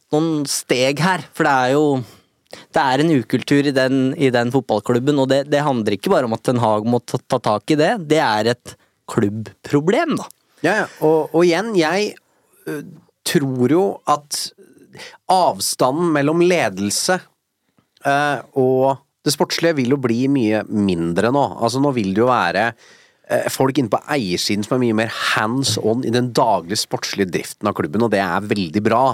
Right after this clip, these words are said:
Speaker 2: Altså, ø, nå er det ikke bare en gjeng som sitter i Florida og, og holder seg oppdatert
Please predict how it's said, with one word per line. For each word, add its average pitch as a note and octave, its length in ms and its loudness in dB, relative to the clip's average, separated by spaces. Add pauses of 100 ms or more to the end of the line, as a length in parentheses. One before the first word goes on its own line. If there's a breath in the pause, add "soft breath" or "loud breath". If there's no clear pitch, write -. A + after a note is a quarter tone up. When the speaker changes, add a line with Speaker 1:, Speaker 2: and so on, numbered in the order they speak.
(460 loud breath)
Speaker 2:
Altså, C3 320 2 (240)
ø, C3 100 2 (180)
nå C#3+ 120 2
er G2+ 160 0
det G#2 100 -2
ikke B2+ 100 -6
bare G#2+ 240 2
en G#2+ 80 -2
gjeng F#2 120 -4
som A#2+ 160 -4
sitter G#2+ 320 -2
i A2 40 2
Florida G2+ 480 2
og, G#2+ 1040 2 (280)
og G#2 120 -2
holder G2 280 -2
seg - 120 -4
oppdatert G#2 720 -4